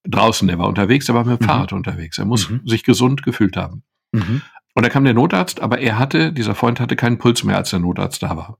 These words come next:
Speaker 1: Und dann hat der Notarzt den behandelt, okay, und dann ist er mit ihm in eine Klinik gefahren und dummerweise in eine Klinik, die eben nicht spezialisiert ist auf Herz.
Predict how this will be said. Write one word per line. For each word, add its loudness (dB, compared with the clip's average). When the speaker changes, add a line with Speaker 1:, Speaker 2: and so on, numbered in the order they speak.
Speaker 1:
Und 2
dann 2
hat -4
der 2
Notarzt -2
den -2
behandelt, 0
okay, 2
und -4
dann 0
ist -8
er 0
mit -2
ihm 0
in 0
eine -4
Klinik 2
gefahren 0
und -2
dummerweise 2
in 0
eine 0
Klinik, 2
die -2
eben 2
nicht 2
spezialisiert 0
ist -4
auf -2
Herz. -6